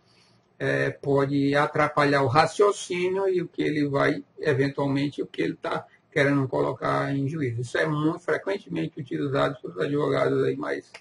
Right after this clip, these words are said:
já, que já vem há muitos anos, então fique atento com essa dica, tá bom? E a última aí é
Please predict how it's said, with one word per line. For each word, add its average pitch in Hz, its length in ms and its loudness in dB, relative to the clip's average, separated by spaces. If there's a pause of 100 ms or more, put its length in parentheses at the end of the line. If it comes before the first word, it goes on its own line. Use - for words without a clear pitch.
(680)
já, 131 800 0
que - 140 -16
já 123 100 0
vem 131 160 -4
há 131 40 -2
muitos 139 360 -4
anos, 143 280 2
então 156 260 -4
fique - 320 -6
atento 190 360 -4
com - 100 -4
essa - 240 -4
dica, 131 340 -4
tá - 160 -10
bom? 226 260 0 (420)
E 381 60 4
a 349 60 6
última 277 400 6
aí 196 320 4 (460)
é 185 280 4